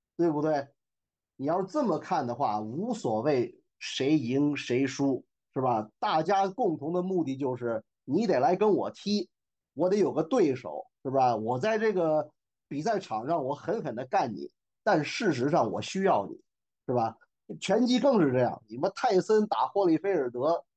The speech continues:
不也是同样的道理吗？在拳场，在拳台上，我，我把你往死了干，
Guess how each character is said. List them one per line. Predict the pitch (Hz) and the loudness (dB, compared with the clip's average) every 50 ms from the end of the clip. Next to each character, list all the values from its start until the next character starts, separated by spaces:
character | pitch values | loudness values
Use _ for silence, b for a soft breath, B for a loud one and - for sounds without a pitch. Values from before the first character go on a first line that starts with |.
| _ _ _ _ | _ _ _ _
不 | 170 190 | -6 -4
也 | 143 107 107 | -4 -6 -8
是 | 123 | -10
同 | 131 - - 165 | -14 -6 -2 0
样 | 190 190 170 | 0 2 0
的 | 160 | 0
道 | 160 185 180 160 143 | 0 2 0 0 0
理 | 107 104 110 | -2 -6 -12
吗？ | 117 135 | -14 -6
在 | - 175 170 | -6 -6 -6
拳 | - - - 185 220 226 | -6 -4 -2 -2 -2 0
场， | 180 139 101 110 123 - _ _ _ _ | -2 -4 -4 -4 -8 -14 _ _ _ _
在 | - 165 160 | -2 -2 -2
拳 | - - 190 226 233 | 0 0 0 2 4
台 | 190 170 180 220 | 4 4 4 4
上， | 220 196 160 143 123 127 - _ _ _ | 4 4 2 2 0 -4 -10 _ _ _
我， | - 143 - | -8 -8 -6
我 | - 139 156 | -4 -4 -2
把 | - 180 185 | 0 0 0
你 | 180 190 | 0 0
往 | 175 139 101 120 135 | 0 0 -2 -2 -6
死 | - - - 101 | -12 -16 -14 -14
了 | 87 95 120 | -12 -12 -2
干， | 127 151 - | 0 0 0